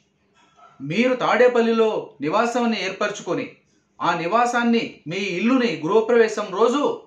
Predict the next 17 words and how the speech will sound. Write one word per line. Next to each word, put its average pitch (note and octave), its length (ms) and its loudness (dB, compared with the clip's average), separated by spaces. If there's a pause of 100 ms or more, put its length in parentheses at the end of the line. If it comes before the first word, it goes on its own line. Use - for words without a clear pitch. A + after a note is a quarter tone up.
(480)
మీ D#3 240 -6
వాళ్ళందరూ A3 680 2
కూడా G3 500 2 (220)
రకరకాలైనటువంటి G3+ 880 -2
స్టేట్మెంట్లు G3 580 -8
ఇచ్చారు. E3 340 -6 (440)
మా C3 260 -2
నాయకుడు A3+ 760 0 (220)
అమరావతిలోనే A3+ 720 0
రాజధాని, F#3+ 320 -4
రాజధాని F3 520 -2
ఉండేలాగా, G#3 800 0 (540)
ఇక్కడి B3+ 360 2
నుంచే A#3+ 220 0
పరిపాలన A3+ 520 0
సాగించేలాగా G#3 800 -2
ఈరోజు F#3+ 640 -4